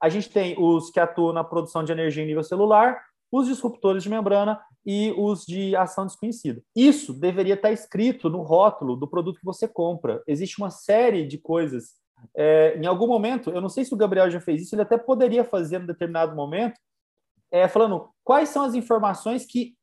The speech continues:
ou, por lei, deveriam estar no rótulo do produto que você compra, pra saber se aquilo que você chega lá no Garden e procura como inseticida,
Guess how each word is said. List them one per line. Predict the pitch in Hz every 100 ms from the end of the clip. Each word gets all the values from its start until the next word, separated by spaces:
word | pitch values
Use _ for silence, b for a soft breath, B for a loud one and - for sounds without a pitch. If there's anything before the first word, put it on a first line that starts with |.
| -
ou, | 208
por | - - 285 311
lei, | 226 208 240
deveriam | 214 247 226 214 233 240
estar | 233 - 196 208
no |
rótulo | 202 190 196 202
do | 185
produto | 190 190 185 -
que |
você | 185 - 175
compra, | - 165 220 160 117 - B B _ -
pra | 269
saber | 277 226 185 233
se | 233
aquilo | 220 - 254
que | -
você | 240
chega | - 202 185
lá | 175
no | 170
Garden | 151 151 143 139
e |
procura | 139 151 - 156
como | 147 156
inseticida, | 151 - 139 - 240 185 -